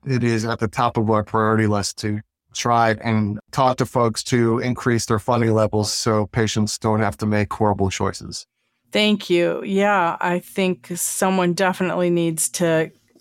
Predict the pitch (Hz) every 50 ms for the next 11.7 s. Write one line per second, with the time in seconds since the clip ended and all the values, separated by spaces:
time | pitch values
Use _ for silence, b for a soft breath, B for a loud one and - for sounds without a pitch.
0 | _ _ - 196 - - - 208 196 185 - 196 190 - - 180 175 175 170 -
1 | 180 175 170 165 - - - 196 180 180 180 180 175 175 170 - - B B B
2 | B B B B B B B 175 175 180 180 180 175 180 - - 160 165 196 196
3 | 185 - - 185 170 175 175 165 160 160 160 160 185 190 190 170 156 160 156 156
4 | 180 175 - 185 165 170 165 160 156 170 160 175 175 180 185 180 170 160 156 147
5 | 143 143 135 135 131 135 - - B B B B B B B B B _ _ 185
6 | 180 175 175 170 165 165 165 165 160 - - _ _ _ _ _ _ - - 220
7 | 226 - - 233 226 202 196 277 262 262 - - - 262 247 254 262 254 226 208
8 | 214 208 202 196 196 202 196 240 285 294 269 247 220 196 - - - - 226 214
9 | 214 208 - - - - 202 208 202 202 - - 240 240 240 233 240 - - -
10 | 202 220 214 208 202 190 196 185 185 190 196 208 214 208 202 220 196 - 196 185
11 | 190 190 185 180 175 - 180 180 175 175 170 160 -